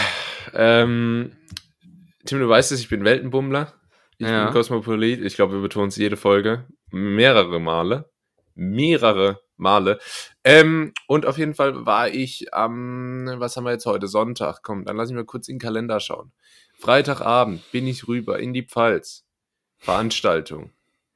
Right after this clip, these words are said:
Speaker 1: Dann
Speaker 2: Mhm.
Speaker 1: wollte ich Samstagvormittag, wollten wir ursprünglich aufnehmen.
Speaker 2: Mhm.
Speaker 1: Äh,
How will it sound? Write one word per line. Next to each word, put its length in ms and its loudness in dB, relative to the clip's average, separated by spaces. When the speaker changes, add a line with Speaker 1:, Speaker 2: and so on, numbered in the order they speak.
Speaker 1:
Dann 200 0
Speaker 2:
Mhm. 40 2
Speaker 1:
wollte 180 4
ich 100 -10
Samstagvormittag, 1080 0
wollten 200 -2
wir 140 -2
ursprünglich 480 -6
aufnehmen. 540 -4
Speaker 2:
Mhm. 400 -10
Speaker 1:
Äh, 240 0